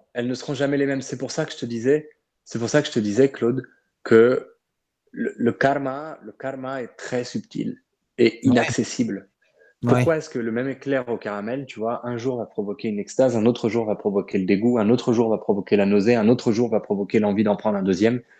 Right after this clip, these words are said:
Speaker 1: Pourquoi ? Parce que les notions de karma sont bien trop profondes pour être perçues de manière superficielle ou depuis une intelligence mentale.
Speaker 2: Oui, de mentaliser le, la chose.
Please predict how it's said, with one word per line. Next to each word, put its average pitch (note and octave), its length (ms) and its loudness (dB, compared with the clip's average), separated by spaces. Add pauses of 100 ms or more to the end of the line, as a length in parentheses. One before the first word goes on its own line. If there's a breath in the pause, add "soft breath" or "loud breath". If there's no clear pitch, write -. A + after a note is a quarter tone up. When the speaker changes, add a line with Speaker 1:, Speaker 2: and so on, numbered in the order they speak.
(360 soft breath)
Speaker 1:
Pourquoi ? - 680 2
Parce A#2+ 220 -2
que D3+ 320 -2 (200)
les G#2+ 100 -2
notions A2 340 -4
de A2+ 80 -10
karma A2+ 420 -2 (320 soft breath)
sont A2 200 -4
bien A#2+ 220 4
trop B2+ 180 0
profondes A#2 460 -2
pour G#2+ 160 -4
être G#2 200 -2
perçues A2+ 500 -4 (200 soft breath)
de A2 80 -14
manière A2 320 -6
superficielle A#2+ 760 -4 (340 loud breath)
ou C#3 140 4
depuis B2+ 420 -2
une B2 140 0
intelligence G#2+ 560 -6
mentale. F2+ 360 -10 (640)
Speaker 2:
Oui, B2+ 220 4
de G#2+ 120 -4
mentaliser A#2 640 0
le, G2 500 -4 (1080)
la G2+ 120 -14
chose. - 540 -18